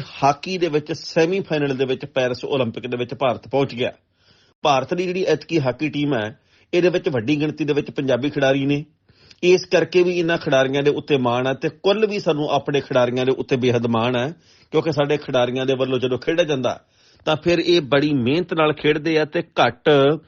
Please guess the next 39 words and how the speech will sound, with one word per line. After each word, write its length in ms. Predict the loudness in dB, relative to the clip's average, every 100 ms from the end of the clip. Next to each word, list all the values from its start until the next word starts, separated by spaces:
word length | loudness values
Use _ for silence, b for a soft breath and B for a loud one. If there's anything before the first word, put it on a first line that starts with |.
| B B B
ਸਾਧਨਾਂ 460 | 0 2 2 0
ਦੇ 100 | 0 2
ਬਾਵਜੂਦ 380 | 2 0 -2
ਜਦੋਂ 220 | -2 -4 -2
ਖੇਡਦੇ 420 | 0 0 0 -2
ਆ 160 | -2 -6 b b b
ਤੇ 100 | -6
ਫਿਰ 200 | -2 -4
ਇਹਨਾਂ 320 | -4 -4 -4
ਦੇ 80 | -4
ਉੱਤੇ 260 | -6 -4 -4
ਰਸ਼ਕ 400 | -4 -6 -6 -10
ਹੋਰ 260 | -6 -2 -2
ਵੀ 120 | -2
ਹੁੰਦਾ। 300 | -4 -4 -6 -10 b b b 0
ਹਾਲਾਂਕਿ 500 | 0 0 -2 -2 -2 -2
ਹਾਲੇ 260 | 2 2
ਤੱਕ 300 | 2 -2 0 0 -2 -4 b b b
ਭਾਰਤ 420 | 2 2 0 -2 0 0 0 -4 -12 -6
ਦੀ 220 | -2 -2 -4
ਕਿਸੇ 360 | -4 0 2 2
ਵੀ 200 | 0 -4
ਖਿਡਾਰਨ 520 | -4 -2 0 0 -2 -2
ਜਾਂ 120 | -4
ਕਿਸੇ 320 | -4 -6 -6
ਵੀ 120 | -6 -8
ਖਿਡਾਰੀ 340 | -2 -2 -2
ਦੀ 140 | -6
ਝੋਲੀ 240 | -4 -4 -2
ਦੇ 120 | -2
ਵਿੱਚ 240 | -2 -2 -2 -2 -6 b b b -10 0
ਗੋਲਡ 360 | 4 4 4
ਮੈਡਲ 320 | 2 2 0 -2
ਪੈਰਿਸ 320 | 2 0 0
ਓਲੰਪਿਕ 420 | -2 0 -2 -4 -4
ਦੇ 100 | -4
ਵਿੱਚ 160 | -4
ਨਹੀਂ 180 | -2 -2
ਪਿਆ। 320 | 0 0 0